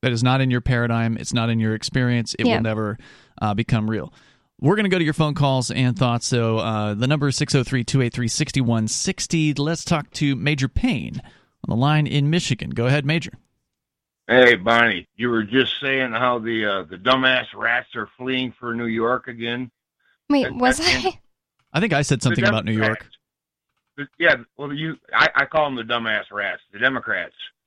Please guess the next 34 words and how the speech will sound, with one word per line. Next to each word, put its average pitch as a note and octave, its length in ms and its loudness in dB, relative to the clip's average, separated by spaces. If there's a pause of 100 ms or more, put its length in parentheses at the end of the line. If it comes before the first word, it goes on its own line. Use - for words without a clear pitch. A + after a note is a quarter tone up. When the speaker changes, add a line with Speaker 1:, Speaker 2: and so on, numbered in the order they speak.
Speaker 1:
Okay, D#3 320 0
Speaker 3:
They're F#3 120 -2
Speaker 1:
that's C4 200 6
Speaker 2:
So B3 60 2
Speaker 3:
fleeing A#2+ 160 0
Speaker 1:
cute. - 80 -12
Speaker 3:
back - 140 -20
to - 80 -20 (100)
the A2+ 80 -20
states. G2 60 -20 (1160)
Anyway, D#3 580 2 (280)
um, A#2+ 540 0 (840)
it's E3+ 180 -10
just F3 200 -6
kinda D#3+ 220 2 (120)
interesting D3 400 -8
'cause C3 200 -6
a C3 60 -6
couple D#3 340 -4
hundred D3 280 2
years D3 340 -2
ago A#2+ 280 -4
they B2+ 120 -2
were A#2+ 160 -2
called C#3 400 0
Tories C3+ 440 0
and A2+ 100 -10
they B2 80 -4
were A#2+ 160 -2
heading B2 240 -2
in A#2+ 160 -6
the A#2+ 100 0
opposite A2+ 440 -2
direction. G2 500 -6